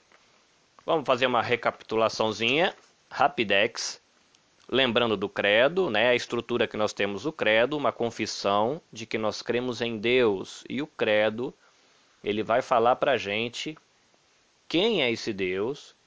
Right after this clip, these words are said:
e qual é a obra de Deus. Então, o credo, ele não vai falar, "Creio na Bíblia", por exemplo, porque ele já pressupõe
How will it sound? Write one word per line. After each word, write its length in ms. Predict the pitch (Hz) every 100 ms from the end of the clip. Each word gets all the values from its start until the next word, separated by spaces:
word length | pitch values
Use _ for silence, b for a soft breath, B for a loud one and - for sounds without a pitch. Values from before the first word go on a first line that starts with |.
| _ _ _ _
e 460 | 110 110 117 120 110 _
qual 300 | 147 156 120
é 280 | 104 117 123 _ _ _ _ _ _ _ _ _ _ -
a 800 | 107 104 107 104 104 101 95 90 _ _ _ _ _ _ _ _ -
obra 540 | 131 123 117 131 135 - _ _ _
de 220 | - 123
Deus. 580 | 117 110 107 98 87 -
Então, 240 | 90 123
o 80 | 123
credo, 580 | - 117 110 101 90 90 - _ _ _ _ _
ele 220 | 110 110
não 180 | 117 151
vai 180 | 123 123
falar, 380 | - 117 104 98
"Creio 300 | - 117 117
na 120 | 110
Bíblia", 340 | 95 98 131 143
por 160 | 95
exemplo, 500 | 101 92 98 113 175
porque 160 | - 117
ele 140 | 104
já 140 | 98 104
pressupõe 840 | - 104 - 143 110 101 101 151